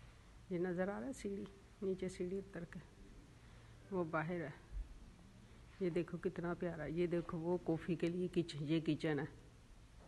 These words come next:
और ये देख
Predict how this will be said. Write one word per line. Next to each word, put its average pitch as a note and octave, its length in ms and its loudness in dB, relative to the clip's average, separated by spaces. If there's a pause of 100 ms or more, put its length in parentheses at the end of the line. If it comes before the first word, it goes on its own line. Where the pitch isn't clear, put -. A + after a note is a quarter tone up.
(1200)
और C#3+ 680 0 (480)
ये D#3+ 240 2
देख D3+ 220 -4